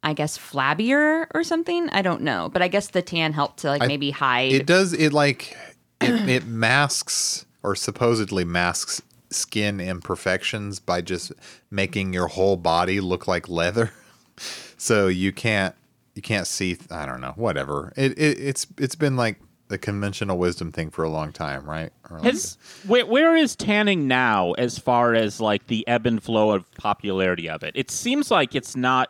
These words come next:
Speaker 3: I mean, I know people obviously still go tanning, but, I mean, as far as
Speaker 2: Mm-hmm.
Speaker 3: tanning booths, I don't see them around as much.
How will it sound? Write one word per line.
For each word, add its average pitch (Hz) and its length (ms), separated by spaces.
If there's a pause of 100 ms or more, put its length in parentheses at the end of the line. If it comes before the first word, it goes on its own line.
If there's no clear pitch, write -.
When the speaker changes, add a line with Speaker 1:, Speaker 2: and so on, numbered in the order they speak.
Speaker 3:
I 160 100
mean, 160 80 (100)
I 185 100
know 175 180 (140)
people 143 180
obviously 120 320
still 113 220
go 104 140
tanning, 110 420 (500)
but, 120 260 (280)
I 143 60
mean, 156 160
as 139 160
far 135 120
as 107 80
Speaker 2:
Mm-hmm. 156 80
Speaker 3:
tanning 110 260
booths, 98 440 (580)
I 147 80
don't 220 220
see 196 280
them 151 360 (380)
around 123 520
as 117 300
much. - 600